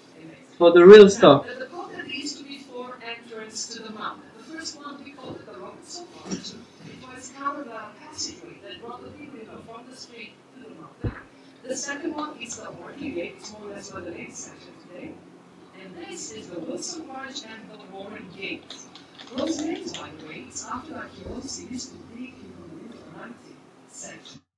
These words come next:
Speaker 2: All right, so let's be serious. Let's be serious for one second. Uh, what she says is about perhaps right. What really interests me is what is underneath. What is the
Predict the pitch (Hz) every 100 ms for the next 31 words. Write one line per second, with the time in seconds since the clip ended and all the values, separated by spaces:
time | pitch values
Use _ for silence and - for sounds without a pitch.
0 | _ 135 139 135 - 156 151 147 143 135
1 | - 156 139 123 - - 107 135 143 139
2 | 139 - 151 143 139 - 131 127 127 -
3 | 131 - 120 120 - - - - - 131
4 | 127 147 160 - 160 - 165 151 - 135
5 | 135 135 131 127 113 - - - 120 139
6 | 123 - 139 135 143 196 - - - -
7 | - 139 151 156 156 - 151 160 151 143
8 | 170 175 - 160 156 156 151 135 139 135
9 | 139 127 131 - 139 131 139 123 - -
10 | 131 131 127 127